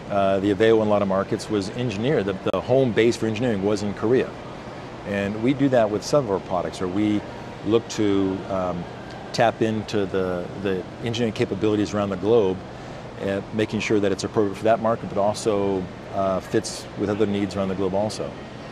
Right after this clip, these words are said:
Um, and we also recognize in the U S that was one of our weaknesses,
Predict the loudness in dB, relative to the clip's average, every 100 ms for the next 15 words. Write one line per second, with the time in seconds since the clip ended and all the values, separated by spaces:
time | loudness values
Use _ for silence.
0 | -14 -14 -14 -14 -12 -8 -6 -4 -4 0
1 | 0 2 6 6 6 2 2 2 2 4
2 | 2 2 2 2 0 2 4 6 4 2
3 | 0 -6 -8 -8